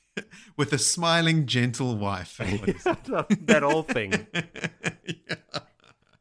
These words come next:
Speaker 2: That was, uh, yeah.
Speaker 1: Ridiculous.
Speaker 2: A little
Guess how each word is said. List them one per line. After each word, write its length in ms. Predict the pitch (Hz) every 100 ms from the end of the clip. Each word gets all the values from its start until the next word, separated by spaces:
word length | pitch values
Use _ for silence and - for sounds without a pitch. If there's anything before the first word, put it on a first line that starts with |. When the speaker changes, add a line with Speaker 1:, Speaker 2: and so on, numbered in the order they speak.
| _
Speaker 2:
That 120 | 127
was, 140 | 135 180
uh, 360 | 247 226 220 180
yeah. 120 | 92
Speaker 1:
Ridiculous. 880 | 143 123 139 123 - 104 95 87 - _ _ _
Speaker 2:
A 60 | 95
little 240 | 104 110